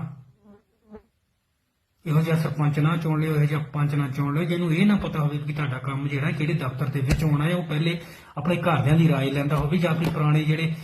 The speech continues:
ਸਰਪੰਚ, ਪੰਚ, ਉਹਨਾਂ ਦੀ ਰਾਏ ਲੈ ਕੇ ਵੀ ਆਹ ਫਲਾਨਾ ਕੰਮ ਕਿੱਥੋਂ ਹੋਣਾ ਹੈ,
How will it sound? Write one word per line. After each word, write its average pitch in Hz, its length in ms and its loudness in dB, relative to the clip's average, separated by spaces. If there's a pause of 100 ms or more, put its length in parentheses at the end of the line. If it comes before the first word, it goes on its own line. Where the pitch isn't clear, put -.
(840)
ਸਰਪੰਚ, 151 520 2 (380)
ਪੰਚ, 151 280 2
ਉਹਨਾਂ 175 280 4
ਦੀ 190 120 6
ਰਾਏ 156 180 4
ਲੈ 147 180 2
ਕੇ 147 100 -2
ਵੀ 160 180 -2
ਆਹ 151 200 0
ਫਲਾਨਾ 135 300 -4
ਕੰਮ 139 200 -6
ਕਿੱਥੋਂ 160 300 -2
ਹੋਣਾ 131 160 2
ਹੈ, - 420 -6